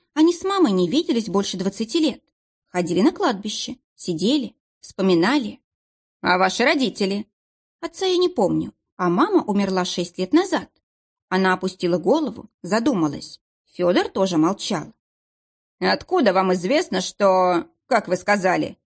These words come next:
мадам, что она будет рада?" напомнил о себе капитан.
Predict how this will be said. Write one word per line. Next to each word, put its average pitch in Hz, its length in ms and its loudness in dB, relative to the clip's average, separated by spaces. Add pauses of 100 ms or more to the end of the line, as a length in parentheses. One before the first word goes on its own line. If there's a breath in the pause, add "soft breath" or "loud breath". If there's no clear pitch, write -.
мадам, 196 580 0 (320)
что - 340 0
она 190 220 2
будет 269 260 0
рада?" 208 340 0 (380)
напомнил 196 560 0
о - 80 -6
себе 175 240 -2
капитан. 180 560 -6